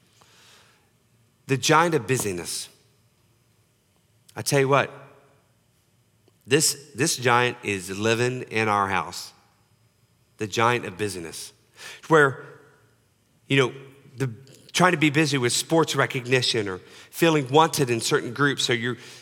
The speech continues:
you volunteer for all of these things and you, and you can't say no, but you're, when in actuality, you are saying no. You're saying no to the things that, that matter the most or should matter the most in your life.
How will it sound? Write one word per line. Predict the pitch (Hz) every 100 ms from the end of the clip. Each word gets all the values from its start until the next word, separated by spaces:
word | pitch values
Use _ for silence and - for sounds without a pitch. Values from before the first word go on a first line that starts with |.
| -
you | 123 127
volunteer | 147 151 143 - 147
for | 135
all | 123 139
of | 131
these | 123 -
things | 139 123
and | 120
you, | 117 117 - -
and | 123
you | 127
can't | 120 185 131
say | - 151 135
no, | 135 156 139 117 123 - - _ _ _ _ _ -
but | 123
you're, | 139 147 131 104
when | 135 143
in | 147
actuality, | 147 - 147 151 156 131
you | 123 147
are | 160
saying | - 127 113
no. | 123
You're | 120 120
saying | 123 147 131
no | 135 139
to | 135 131
the | 113
things | - 127 120
that, | 117 - - - -
that | 135
matter | 135 139 135
the | 120
most | 131 139 120 - - - -
or | 120
should | 120 165 139
matter | 127 123
the |
most | 117 120 -
in | 113
your | 110
life. | 117 131 117 104